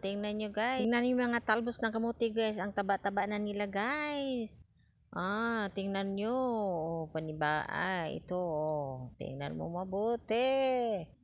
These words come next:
Huwag kayong kukurap, guys. Ngayon lang ako nakapag-video, guys, kasi walang signal sa aming bahay. Ilang araw na, guys. Ewan ko bakit ganito ang signal sa amin.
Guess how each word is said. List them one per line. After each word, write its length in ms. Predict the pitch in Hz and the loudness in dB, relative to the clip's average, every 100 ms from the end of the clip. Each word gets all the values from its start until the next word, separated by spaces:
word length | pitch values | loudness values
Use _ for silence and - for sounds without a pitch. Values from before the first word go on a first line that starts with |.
| _ _ _ _ _ | _ _ _ _ _
Huwag 240 | 185 208 | 0 0
kayong 400 | 196 233 247 254 | 2 4 4 2
kukurap, 560 | 233 247 - 247 254 247 | 2 0 2 2 2 2
guys. 800 | 233 240 254 254 254 240 - - _ _ _ _ _ _ _ - | 2 2 4 4 2 0 -6 -16 _ _ _ _ _ _ _ -2
Ngayon 240 | 220 269 | 2 4
lang 160 | 277 269 | 4 4
ako 160 | 277 262 | 2 0
nakapag-video, 880 | 262 254 247 233 226 247 214 240 | -2 0 0 2 0 0 0 0
guys, 320 | 240 254 254 - | 2 2 2 0
kasi 320 | 269 254 302 | -2 -2 0
walang 400 | 269 277 277 254 | 2 4 2 0
signal 560 | - 339 247 285 285 | -2 -2 0 2 4
sa 320 | 262 285 262 269 | 4 4 4 4
aming 160 | 262 | 2
bahay. 720 | 226 208 202 202 247 240 202 180 - _ _ | 4 4 4 2 2 2 0 -4 -12 _ _
Ilang 400 | - 240 254 254 | -2 0 2 0
araw 480 | - - 262 262 254 | 2 4 6 4 2
na, 80 | 247 | 2
guys. 480 | 240 262 262 247 240 - | 2 2 2 0 -2 0
Ewan 400 | 240 233 233 233 | 2 2 0 -2
ko 240 | 240 233 220 | -2 -4 -2
bakit 320 | 202 214 233 - | -2 -2 -6 -2
ganito 320 | 214 214 214 | -2 -2 -2
ang 160 | 214 214 | -2 -2
signal 480 | 220 214 214 208 | -2 -2 -2 -2
sa 320 | 196 180 185 190 | -2 0 0 0
amin. 400 | 202 233 214 | 0 -2 -2